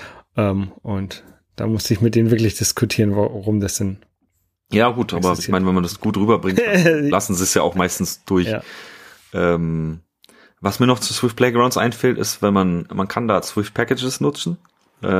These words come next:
Speaker 2: was cool ist, aber sobald man irgendwie anfängt und, äh, Cocoa Pods benutzen will,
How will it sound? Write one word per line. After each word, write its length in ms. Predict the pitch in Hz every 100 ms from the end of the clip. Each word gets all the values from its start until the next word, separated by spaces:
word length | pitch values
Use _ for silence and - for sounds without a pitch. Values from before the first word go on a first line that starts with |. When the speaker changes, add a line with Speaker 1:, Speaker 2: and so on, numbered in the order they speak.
| 90
Speaker 2:
was 220 | 98 - -
cool 180 | 135 143
ist, 240 | - -
aber 400 | 95 110 117 120
sobald 340 | 104 92 104
man 140 | 110 104
irgendwie 340 | 110 123 110
anfängt 360 | 95 113 110 98
und, 300 | 90 87 -
äh, 100 | -
Cocoa 360 | - - 107 -
Pods 260 | 85 -
benutzen 400 | - 87 85 101
will, 180 | 98